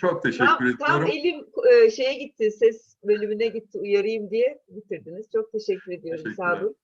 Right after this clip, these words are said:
Speaker 2: E, bir hatırlatma daha yapmak istiyorum. Lütfen, e, görüntünüzün üzerine gelip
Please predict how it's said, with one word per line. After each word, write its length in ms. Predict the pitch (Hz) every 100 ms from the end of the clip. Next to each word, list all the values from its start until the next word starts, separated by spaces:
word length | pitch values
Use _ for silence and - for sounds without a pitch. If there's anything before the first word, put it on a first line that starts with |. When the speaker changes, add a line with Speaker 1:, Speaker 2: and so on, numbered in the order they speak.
| _ _ _ _ -
Speaker 2:
E, 140 | 440 427
bir 100 | 359
hatırlatma 600 | 339 311 302 302 311 285
daha 160 | 294
yapmak 380 | 285 254 233 226
istiyorum. 380 | - 233 220 240
Lütfen, 460 | 370 - 294 302 381 _ _ _ _ _
e, 420 | 202 208 202 196 190
görüntünüzün 920 | 185 208 240 269 262 277 294 330 294
üzerine 460 | 262 262 233 226
gelip 400 | 208 262 262 339